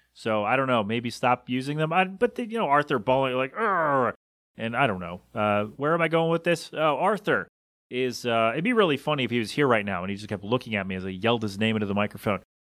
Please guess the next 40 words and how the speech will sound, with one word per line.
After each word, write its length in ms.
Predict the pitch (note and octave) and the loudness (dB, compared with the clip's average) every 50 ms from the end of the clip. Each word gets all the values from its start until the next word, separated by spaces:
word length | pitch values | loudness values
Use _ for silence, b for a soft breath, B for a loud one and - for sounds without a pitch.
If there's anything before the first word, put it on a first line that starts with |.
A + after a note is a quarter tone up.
| _ - | _ -4
Um, 420 | - A#2+ A#2 A2+ G#2+ F#2+ F2+ F2 - _ _ _ _ _ _ _ _ _ _ | 0 2 4 4 2 2 -2 -6 -12 _ _ _ _ _ _ _ _ _ _
yeah, 260 | - D3+ D#3+ D3 A2+ | -2 0 0 0 0
so 180 | - - C3+ C#3 | -2 -2 -2 0
Arthur 340 | E3 F#3 F#3+ F3+ F#3+ F3+ F3 | 2 2 2 2 0 0 0
has 140 | D#3+ - - | 0 0 -2
been, 180 | D3 C#3 C3+ | -4 -4 -2
is 180 | A#2+ B2 A#2+ A2 | -2 -4 -4 -2
being 320 | - E3+ F#3+ F#3+ F3+ D#3 | -2 0 2 2 0 0
canceled. 520 | - - D3 C#3+ C#3+ C3+ - C#3 C3+ A#2+ A2 | -2 0 0 0 0 0 -2 -4 -2 -4 -4
It's 140 | F#2+ - | -8 -8
the 60 | A2+ A2 | -4 -2
last 300 | C3+ D#3+ D#3+ C#3+ - - | 2 2 2 0 0 -2
season, 400 | - D3 D3 B2+ B2+ C#3 B2 - _ _ _ _ _ - | -2 0 0 0 -2 -4 -4 -4 _ _ _ _ _ 0
but 160 | A#2 A#2+ A#2 | 0 2 2
who 120 | D#3+ G3+ | 0 0
knows 380 | A#3 C4+ A#3+ - - - - - _ | 2 2 2 0 -2 -8 -20 -20 _
what 200 | - A2+ C#3 D#3 | -8 -4 -2 -2
is 120 | E3 C#3 - | -2 -4 -6
gonna 180 | - D3+ C#3+ | -8 -8 -6
come 260 | C3 - D3+ D3+ C#3 C3+ | -4 -2 -4 -2 -2 0
next? 360 | C3+ C3+ B2+ - - - - | 0 0 0 -2 -6 -10 -6
Maybe 160 | B2 B2 A#2+ | -6 -4 -4
we'll 80 | A2+ A2+ | -2 0
get 140 | A#2+ A#2+ | 0 0
a 60 | G#2+ G#2 | 0 0
movie, 520 | A#2+ D#3 F3+ E3+ D#3+ F3 E3+ E3 C#3 - _ _ _ _ _ - | 0 0 0 0 0 -2 -2 -4 -6 -8 _ _ _ _ _ -10
or, 420 | G#2+ A2+ A2+ A2+ A2 G#2+ G#2 G#2 | -6 -4 -2 -2 0 0 0 -2
uh, 40 | G2+ | 0
are 420 | G2 G2 F#2+ F#2+ G2 G2 G#2 A2 | 0 0 -2 -2 -2 -2 -2 -2
we 80 | A#2 A#2+ | -2 -2
gonna 160 | C3 C3 C3 | -2 -4 -2
get, 260 | A#2+ C3+ C#3 C3+ B2 - _ _ _ _ _ _ _ _ | 0 2 0 0 0 -4 _ _ _ _ _ _ _ _
Jesus, 400 | - A#2 A#2 G#2 G2+ F#2 - - | -10 -8 -6 -6 -6 -8 -8 -6
the, 300 | A#2 A#2 A2+ A2 A2 G#2+ | -4 -2 0 0 0 2
uh, 300 | G#2 G2+ G2+ G2 G2 F#2+ - _ _ _ _ _ _ _ _ _ _ | 2 2 0 0 -2 -4 -8 _ _ _ _ _ _ _ _ _ _
the 100 | - - | -14 -14
standard 460 | - - - C#3 C#3 B2+ A#2+ A2 G2+ | -10 -4 0 0 0 0 -2 -6 -8
fare 440 | - - C#3+ C#3+ C3+ B2+ B2 B2 A#2 | -2 0 2 2 4 4 2 2 0
of, 360 | A#2 A2+ A2 G#2+ G2 F#2+ G#2 | 0 0 0 0 -2 -2 0
uh, 160 | A2 A2 A2 | 0 0 0